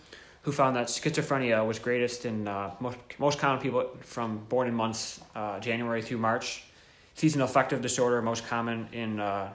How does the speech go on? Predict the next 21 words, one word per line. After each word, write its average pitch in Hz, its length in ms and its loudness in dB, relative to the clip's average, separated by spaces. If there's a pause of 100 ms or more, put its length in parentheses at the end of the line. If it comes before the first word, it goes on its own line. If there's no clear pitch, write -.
months 113 400 -4 (100)
March 120 240 2
and 123 100 -2
April. 127 420 0 (460)
Bipolar 127 260 6
disorder 120 440 4
most 113 200 -2
common 113 460 -2
January 117 380 0
through 117 180 -4
April. 131 420 -2 (920)
And 131 260 -2
I 123 80 -2
mean, 135 320 -2 (200)
it 143 80 -4
just 139 100 -2
brings 143 160 2
up 131 60 0
the 110 60 -6
point, 135 280 -2
like, 117 320 0